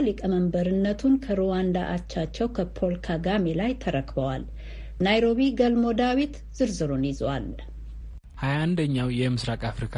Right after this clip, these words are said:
Speaker 2: ማህበረሰብ ሀገራት ስብሰባ ባለፈው ቅዳሜ ተከናውነዋል። በበየነ መረብ በተከናወነው ስብሰባ ላይ የአባል ሀገራቱ ተወካዮች የተለያዩ ውሳኔዎችንም አሳልፈዋል። የስድስት ሀገራትን ማህበር ስትመራው የነበረችው ሩዋንዳ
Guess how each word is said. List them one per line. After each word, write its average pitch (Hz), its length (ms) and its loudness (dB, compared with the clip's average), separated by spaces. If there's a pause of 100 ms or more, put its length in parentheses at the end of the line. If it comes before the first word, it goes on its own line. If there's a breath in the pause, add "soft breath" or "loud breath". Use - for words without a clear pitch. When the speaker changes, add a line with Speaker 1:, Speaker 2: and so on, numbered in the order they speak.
Speaker 2:
ማህበረሰብ 104 560 -4
ሀገራት 104 380 -2
ስብሰባ 123 360 -4 (160)
ባለፈው 123 460 -2
ቅዳሜ 107 360 -2
ተከናውነዋል። 110 680 -2 (160)
በበየነ 113 540 0
መረብ 107 240 -2
በተከናወነው 110 680 -2
ስብሰባ 107 420 -4
ላይ 156 160 0 (380 loud breath)
የአባል 151 460 0
ሀገራቱ 120 440 -2 (320)
ተወካዮች 117 580 -2
የተለያዩ 110 440 -2
ውሳኔዎችንም 110 800 -4
አሳልፈዋል። 120 640 -2 (180)
የስድስት 113 520 -2
ሀገራትን 113 500 -2
ማህበር 113 340 -2
ስትመራው 117 460 -2
የነበረችው 104 600 -4
ሩዋንዳ 113 280 0